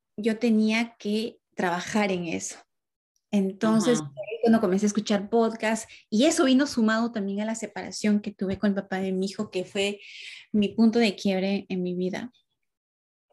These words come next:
Speaker 1: Entonces yo dije, "No, acá la chamba la tengo que hacer yo, y de verdad". Y me
Speaker 2: Ujú.
Speaker 1: puse a, y hemos coincidido en los,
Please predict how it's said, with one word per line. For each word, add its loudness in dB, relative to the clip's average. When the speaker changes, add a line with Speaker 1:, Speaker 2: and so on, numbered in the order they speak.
Speaker 1:
Entonces 2
yo 0
dije, 0
"No, 0
acá -2
la 0
chamba 2
la -2
tengo -4
que -8
hacer -8
yo, -10
y 6
de 4
verdad". -2
Y 6
me 6
Speaker 2:
Ujú. 0
Speaker 1:
puse 2
a, 0
y 2
hemos 4
coincidido 4
en 2
los, -4